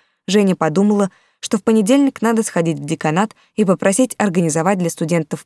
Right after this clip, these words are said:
поездку на Куликово поле, чтобы приурочить ее к лекции о Дмитрии Донском.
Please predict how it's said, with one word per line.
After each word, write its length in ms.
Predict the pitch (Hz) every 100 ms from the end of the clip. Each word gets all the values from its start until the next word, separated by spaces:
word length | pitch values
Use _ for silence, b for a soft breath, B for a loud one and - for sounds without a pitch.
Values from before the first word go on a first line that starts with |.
| _
поездку 520 | 160 151 208 - 208
на 120 | 190
Куликово 440 | 180 160 - 170 160
поле, 400 | - 185 139 - _ _
чтобы 340 | - 170 147
приурочить 580 | - 156 151 208 226 -
ее 160 | 196
к 120 | 180 156
лекции 440 | 160 - - 165
о 80 | 175
Дмитрии 400 | 139 147 139 151
Донском. 560 | 143 147 - - 135